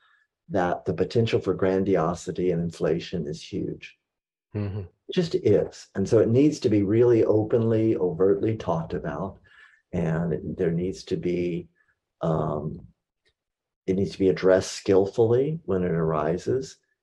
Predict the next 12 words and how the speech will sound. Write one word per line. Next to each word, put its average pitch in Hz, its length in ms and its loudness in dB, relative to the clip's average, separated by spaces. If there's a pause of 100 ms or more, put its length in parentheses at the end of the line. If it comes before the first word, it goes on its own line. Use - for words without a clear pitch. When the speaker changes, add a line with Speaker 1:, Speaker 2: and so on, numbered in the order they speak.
(180)
Speaker 1:
And, 90 720 -2
um, 160 600 -2 (960)
you 104 160 2
know, 107 680 6
um, 92 600 2 (600)
I, 101 400 2
I, 95 220 2 (100)
I 98 100 0
mean, 95 140 0
I'm, 95 200 0
I'm 98 140 0
basically, 107 540 0